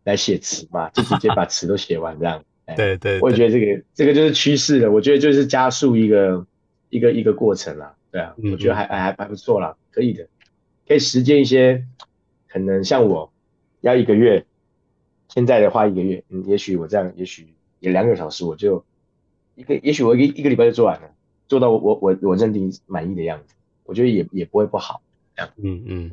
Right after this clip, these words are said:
Speaker 2: 对，我现在听到我周边一些人慢慢其实已经开始在，呃，发想、实验怎么可以用这个东西，然后好像
Speaker 1: 嗯。
Speaker 2: 的确很多都是当作像，好像你多了一个 co-writer。
Speaker 1: 哦，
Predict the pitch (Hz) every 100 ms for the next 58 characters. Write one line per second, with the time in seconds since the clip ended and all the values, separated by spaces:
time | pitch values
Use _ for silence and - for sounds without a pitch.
0 | - _ 127 113 107 - 175 147 156 165
1 | 143 123 _ _ _ _ _ - 95 123
2 | 120 127 123 120 120 92 87 101 104 104
3 | 92 87 87 107 92 92 92 101 101 80
4 | 90 90 82 _ _ _ _ - 76 -
5 | 135 139 - 80 - _ _ _ - -
6 | 101 120 113 90 104 78 80 85 113 90
7 | 101 85 82 80 - - 98 - - _
8 | _ _ _ _ - 87 95 107 90 85
9 | 131 120 95 76 _ _ - 120 170 143
10 | 120 117 120 127 123 131 117 104 _ _
11 | - 135 139 135 139 117 - 151 131 110
12 | - 101 190 156 90 107 120 113 98 -
13 | 92 85 78 80 - _ _ _ _ _
14 | _ _ _ _ _ _ _ _ - 151
15 | 135 104 78